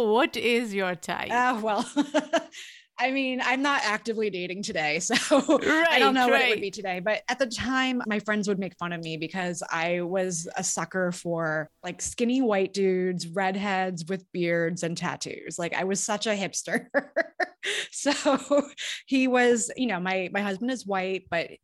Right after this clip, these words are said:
Speaker 2: first of all, his name is Steve and my dad's name is Steve. So that was a big no-no <laughs> for me right off the bat. I was not into that. And, um, you know, he's, uh, he wasn't super tall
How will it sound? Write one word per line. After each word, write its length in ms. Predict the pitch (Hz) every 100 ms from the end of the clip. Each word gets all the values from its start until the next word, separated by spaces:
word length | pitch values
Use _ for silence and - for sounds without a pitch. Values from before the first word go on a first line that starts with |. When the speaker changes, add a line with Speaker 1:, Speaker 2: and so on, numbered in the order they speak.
| -
Speaker 2:
first 220 | - 220 -
of 60 |
all, 120 | 180
his 200 | 175 190
name 180 | 196 180
is 140 | 180 -
Steve 420 | 180 147 147 147
and 240 | - 190
my 140 | 170 160
dad's 420 | 160 135 156 185
name 180 | 214 226
is 140 | 226
Steve. 460 | - 220 220 214 -
So 100 | 185
that 160 | 175 -
was 120 | 175
a 60 |
big 360 | 180 160 151 - _ _ _ - -
no-no 340 | 180 165 175
<laughs> 20 |
for 240 | - 277 302
me 340 | 269 269 277 240
right 220 | 262 240 -
off 240 | 233 -
the 100 | -
bat. 360 | 214 185 185 196
I 120 | 180 180
was 260 | 185 180
not 280 | 185 180 -
into 220 | 170 165
that. 300 | 151 165 190 - - - - -
And, 480 | 196 196 196 202 190 -
um, 480 | 190 190 190 185 -
you 100 | -
know, 200 | 294 208
he's, 340 | 202 220 214 185
uh, 200 | 196 190
he 140 | 196
wasn't 300 | 220 247 262
super 220 | 269 269 277
tall 640 | - 202 196 202 196